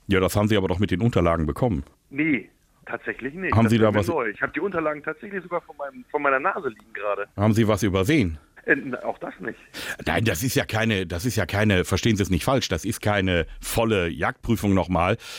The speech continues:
Speaker 1: Da werden
Speaker 2: Ja.
Speaker 1: noch so ein paar, paar landesspezifische Schonzeiten und sowas noch mal abgeklopft und hin und her. Ähm, aber der Termin muss sein.
Speaker 2: Ja, das, äh, klingt ja in Summe, äh, total interessant. Äh, könnten Sie mir mal die Rechtsgrundlage dafür sagen?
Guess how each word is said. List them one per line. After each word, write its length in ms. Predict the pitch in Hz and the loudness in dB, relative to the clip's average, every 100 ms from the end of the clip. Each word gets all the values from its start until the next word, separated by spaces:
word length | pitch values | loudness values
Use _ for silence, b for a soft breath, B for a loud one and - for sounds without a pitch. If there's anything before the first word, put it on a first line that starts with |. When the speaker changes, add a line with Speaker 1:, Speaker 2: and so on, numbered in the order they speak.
| B - | B -2
Speaker 1:
Da 160 | 87 | 2
werden 140 | 98 135 | 4 6
Speaker 2:
Ja. 60 | |
Speaker 1:
noch 80 | 117 | 6
so 80 | 113 | 4
ein 100 | 104 | 4
paar, 160 | 107 | 2
paar 220 | 98 101 95 | 4 2 4
landesspezifische 1400 | 101 123 120 - - - - 117 - 120 110 110 - 101 | 2 4 2 0 -10 -10 -4 -2 2 2 4 2 2 2
Schonzeiten 580 | 120 123 - 104 107 | 4 4 4 0 0
und 120 | 101 95 | 0 2
sowas 480 | 98 104 98 - 98 | 2 2 0 -4 -2
noch 140 | 95 | 2
mal 180 | 101 95 | 2 2
abgeklopft 580 | - 113 - 104 - 87 | 0 -2 0 0 0 0
und 120 | 82 | 2
hin 140 | 117 | 4
und 120 | 107 | 4
her. 240 | 80 90 110 B B B B - | 4 2 0 B B B B 0
Ähm, 880 | 98 95 95 92 90 90 85 85 85 | 2 4 2 2 0 2 2 2 0
aber 260 | 90 87 87 | -2 0 0
der 140 | 85 | 0
Termin 340 | - 82 85 80 | 0 2 4 4
muss 180 | 73 | 2
sein. 460 | - 123 95 65 69 - - | 2 2 2 -2 -8 -14 -2
Speaker 2:
Ja, 120 | 160 | 0
das, 160 | - 123 | 0 -2
äh, 200 | - 123 | 0 0
klingt 320 | 92 135 156 139 | 0 -8 -8 -6
ja 80 | |
in 140 | 120 113 | -8 -8
Summe, 240 | 120 175 | -10 -6
äh, 300 | 139 123 120 | -6 -4 -8
total 340 | 113 120 131 156 | -8 -10 -10 -10
interessant. 520 | 147 127 - 113 185 | -10 -12 -6 -6 -6
Äh, 140 | - 117 | -6 -4
könnten 280 | - 139 147 | -4 -6 -6
Sie 80 | |
mir 100 | 151 | -6
mal 160 | 139 135 | -2 0
die 100 | 113 | 0
Rechtsgrundlage 840 | - - - - 196 190 190 185 185 | -6 -14 -18 -8 -6 -2 0 0 -2
dafür 300 | 185 196 180 | -2 -4 -2
sagen? 320 | 92 208 | -2 -2